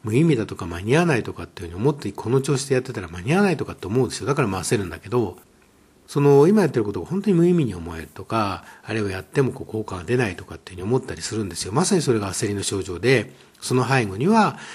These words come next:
結局何か愛されたいっていう、愛されることがわからないのに、愛されるか愛されないかそんなことはわからないにもかかわらずそれを求めてる。あるいはそういうものがあるかないかすらもわからないものに対して、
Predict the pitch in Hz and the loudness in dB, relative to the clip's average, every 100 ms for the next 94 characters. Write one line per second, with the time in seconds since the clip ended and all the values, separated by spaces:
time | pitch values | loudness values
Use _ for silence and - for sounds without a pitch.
0 | - - 107 196 196 214 160 127 110 92 | -16 -10 -4 -2 2 4 6 4 0 -4
1 | 90 95 - 95 92 165 208 214 - - | -8 -8 -8 -10 -6 0 0 -2 -8 -12
2 | 82 95 104 90 76 _ - - - 127 | -6 -4 -2 -4 -8 _ -20 -18 -6 0
3 | 156 175 170 - 190 180 175 151 - 107 | 2 2 0 0 0 2 0 -2 -4 -6
4 | 127 107 95 85 - 170 202 196 113 82 | -2 -2 -2 -6 0 2 2 2 -4 -6
5 | 87 92 98 123 196 202 117 104 139 117 | -8 -6 -4 0 2 2 2 2 0 0
6 | 87 127 139 147 92 82 156 208 185 139 | -4 -2 -2 0 -4 -2 0 2 2 2
7 | 127 127 156 143 - 107 107 120 104 - | 0 0 2 2 0 -4 -4 -4 -4 -6
8 | 82 127 147 143 - - - 175 202 190 | -6 2 4 4 0 -10 4 8 10 8
9 | 120 170 220 220 123 170 - - 185 101 | 4 4 4 4 4 2 0 -2 0 -2
10 | 85 127 139 90 87 101 113 113 107 139 | -2 -2 -2 -4 -6 -6 -4 -6 -4 -2
11 | 139 - - 226 170 | -2 0 6 6 6